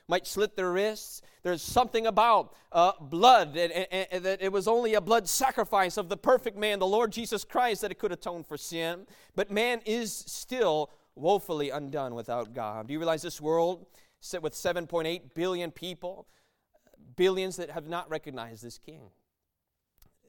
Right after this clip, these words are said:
The world holds one point six billion Muslims today, one point two billion Buddhists, one billion Hindus,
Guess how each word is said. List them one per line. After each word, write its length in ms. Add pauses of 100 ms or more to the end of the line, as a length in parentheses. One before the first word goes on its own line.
(140)
The 100
world 240
holds 280
one 200
point 260
six 400 (380)
billion 420 (540)
Muslims 440
today, 340 (1040)
one 220
point 260
two 340 (280)
billion 420 (440)
Buddhists, 680 (580)
one 280
billion 360
Hindus, 640